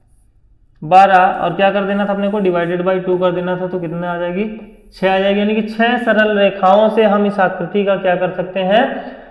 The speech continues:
निर्माण कर सकते हैं। और यदि अगली आकृति की बात करें तो आपको केवल और केवल यह तीन additional लाइनें दिखाई दे रही हैं,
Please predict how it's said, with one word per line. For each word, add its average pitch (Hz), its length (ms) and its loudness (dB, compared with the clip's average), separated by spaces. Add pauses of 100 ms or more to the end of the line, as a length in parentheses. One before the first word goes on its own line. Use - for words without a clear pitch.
(160)
निर्माण 185 640 4
कर 208 280 2
सकते 208 360 0
हैं। 190 540 2 (180)
और 175 140 4
यदि 185 160 2
अगली 202 300 6
आकृति 220 400 2
की 208 140 -2
बात 202 300 6
करें 214 160 4
तो 214 80 6
आपको 208 200 4
केवल 214 320 -2
और 220 120 0
केवल 214 260 0
यह 208 320 2
तीन 214 400 -2
additional 196 600 -2
लाइनें 180 320 0
दिखाई 175 340 0
दे 175 180 -2
रही 190 180 -2
हैं, 214 460 2